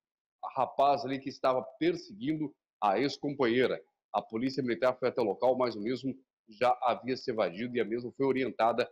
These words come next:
a ligar pra polícia caso ele voltasse, retornasse no local e que procurasse a delegacia pra registrar o boletim,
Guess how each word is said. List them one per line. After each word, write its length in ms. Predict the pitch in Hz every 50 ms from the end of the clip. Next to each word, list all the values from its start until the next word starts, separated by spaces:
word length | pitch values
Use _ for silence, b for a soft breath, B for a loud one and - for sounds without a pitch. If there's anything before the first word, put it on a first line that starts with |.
| _ _ _ _
a 100 | 101 110
ligar 340 | 120 131 117 127 131 131 131
pra 100 | 147 135
polícia 340 | - 135 131 131 - 113 -
caso 260 | - 123 117 - 123
ele 80 | 120
voltasse, 640 | 110 113 147 170 170 - - 123 127 131 131 - - -
retornasse 540 | 135 - 135 110 92 110 123 131 - -
no 60 | 139 135
local 340 | 131 - 117 113 117 - - - - - _ _ _
e 140 | 139 151 151
que 120 | 143 - _
procurasse 480 | - 151 135 - 131 127 127 - - 131
a 20 |
delegacia 480 | 117 123 123 123 117 110 - - 123 113
pra 140 | - 117 104
registrar 420 | - 113 113 110 - - 113 107
o 40 | 104
boletim, 400 | 113 123 117 98 - 123 120